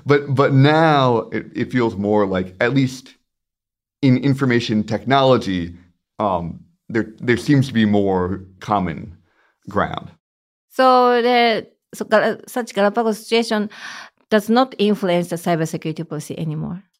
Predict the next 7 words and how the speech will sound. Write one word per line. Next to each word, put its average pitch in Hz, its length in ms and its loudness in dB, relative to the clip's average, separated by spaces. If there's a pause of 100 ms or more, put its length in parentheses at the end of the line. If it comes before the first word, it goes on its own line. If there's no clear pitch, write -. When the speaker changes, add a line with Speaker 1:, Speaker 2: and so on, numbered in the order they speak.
(220)
Speaker 1:
Um, 131 460 -2 (400)
at 147 160 2
least 220 260 0
not 156 280 2
in 123 200 2
that 104 300 -2 (160)
sense. - 640 -12